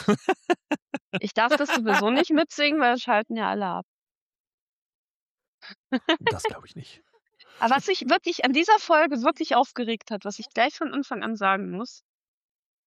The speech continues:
Speaker 2: die
Speaker 1: Ja.
Speaker 2: andere Folge hat ja mit dieser Geisterhandlung geendet.
Speaker 3: Ja.
Speaker 2: Nichts, nichts kam vor, nichts.
Speaker 3: Doch, es
Speaker 1: Ja,
Speaker 3: wird der
Speaker 1: gut,
Speaker 3: neue
Speaker 1: aber
Speaker 3: Geist
Speaker 1: ge-
Speaker 3: nachher eingeführt.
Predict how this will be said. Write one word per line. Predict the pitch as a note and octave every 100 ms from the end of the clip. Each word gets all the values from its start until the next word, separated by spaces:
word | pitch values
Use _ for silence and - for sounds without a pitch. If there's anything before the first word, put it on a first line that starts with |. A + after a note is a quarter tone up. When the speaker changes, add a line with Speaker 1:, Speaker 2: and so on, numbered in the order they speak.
| _ _
Speaker 2:
die | B3
Speaker 1:
Ja. | A3
Speaker 2:
andere | B3+ D#4 F#4
Folge | - C#4+ D4
hat | D4 C#4
ja | -
mit | C4 B3
dieser | B3 A#3+
Geisterhandlung | A3 A3 - - B3 A3+ A#3 A#3
geendet. | G#3+ G3 F#3 G3 F3+ - _ _ _ _ _ _ _ _
Speaker 3:
Ja. | A#3+ B3 - - _ _ _ _ -
Speaker 2:
Nichts, | C#4+ G#4+ - - - - _
nichts | D#4+ D5 - - -
kam | - - G#4+
vor, | G#4 F4 F4 E4+
nichts. | B3+ B3 C#4+ D#4 - - _ _ _ _ _ _ _ _ _ _ _ _ _ _ _ _ _ _ _ _ _
Speaker 3:
Doch, | D4 C#4
es | A3+
Speaker 1:
Ja, | A#3+
Speaker 3:
wird | A#3+
der | A#3
Speaker 1:
gut, | A#3
Speaker 3:
neue | A3
Speaker 1:
aber | A2
Speaker 3:
Geist | G#2+ C#4
Speaker 1:
ge- | -
Speaker 3:
nachher | A3+ G#3+ A3
eingeführt. | G3+ G#3+ G#3+ - G3+ G3+